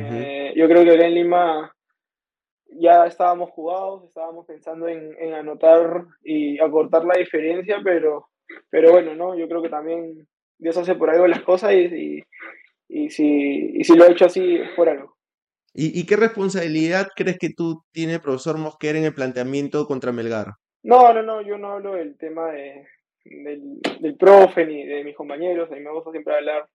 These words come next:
Speaker 1: y dar mi, mi punto de vista sobre mi trabajo por ahí, ¿no?
Speaker 2: Y, y habl-, y hablando de ti, ¿cómo calificarías ya tu año?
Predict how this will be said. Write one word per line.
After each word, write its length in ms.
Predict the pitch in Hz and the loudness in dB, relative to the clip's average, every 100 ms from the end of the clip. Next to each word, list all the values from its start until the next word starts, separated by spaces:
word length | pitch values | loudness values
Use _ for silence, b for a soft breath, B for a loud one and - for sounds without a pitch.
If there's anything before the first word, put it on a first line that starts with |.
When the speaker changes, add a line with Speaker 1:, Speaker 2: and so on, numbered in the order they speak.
| _ _ _ _ _ | _ _ _ _ _
Speaker 1:
y 140 | 147 | -4
dar 180 | 147 147 | -2 -2
mi, 220 | 156 151 | -4 -8
mi 100 | 151 | -8
punto 240 | 151 160 165 | -6 -2 0
de 60 | |
vista 180 | 160 170 | 0 -2
sobre 200 | 170 151 | 0 0
mi 100 | 151 | 0
trabajo 480 | 156 170 180 175 - | 10 10 10 6 -8
por 100 | 147 | -12
ahí, 280 | 156 165 160 | -10 -10 -12
¿no? 220 | 233 _ _ _ _ | -18 _ _ _ _
Speaker 2:
Y, 320 | 147 160 156 | 0 2 2
y 180 | 160 160 | 0 0
habl-, 240 | 156 170 156 | 0 -2 -2
y 100 | 160 | -2
hablando 500 | 170 202 226 220 196 | 0 -2 -2 -2 -2
de 140 | 160 | -4
ti, 300 | 160 196 185 | -6 -6 -4
¿cómo 220 | 196 196 | -4 -4
calificarías 760 | 190 185 180 170 135 143 151 151 | -4 -4 -4 -6 -6 -2 0 0
ya 120 | 151 | -2
tu 200 | 147 147 | -2 -2
año? 340 | 123 107 101 | -2 -4 -8